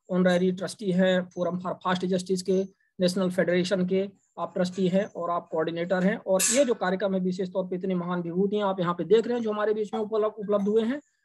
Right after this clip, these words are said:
वो सब आपकी ही, अ, एक तरह से, अ, अ, वजह से, क्योंकि आपने, अ, आप पहले से संबंधित हैं उनसे और हम लोगों को सबको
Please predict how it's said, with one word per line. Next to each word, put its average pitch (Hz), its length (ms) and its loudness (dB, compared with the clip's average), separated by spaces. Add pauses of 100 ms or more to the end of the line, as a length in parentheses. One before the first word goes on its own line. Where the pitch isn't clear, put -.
(100)
वो 240 100 0
सब 226 260 -4
आपकी 208 380 -2
ही, 220 340 0
अ, 180 340 0 (200)
एक 180 180 0
तरह 180 140 2
से, 190 260 2
अ, 165 480 -4 (420)
अ, 160 340 -6
वजह 190 240 6
से, 214 220 0
क्योंकि 185 280 -6
आपने, 180 240 -2
अ, 175 380 -6
आप 180 280 -6 (120)
पहले 180 200 2
से 180 120 -4
संबंधित 180 500 -2
हैं 202 60 4
उनसे 190 280 0
और 196 260 -2 (320)
हम 233 100 4
लोगों 202 300 4
को 208 120 -2
सबको 202 520 -2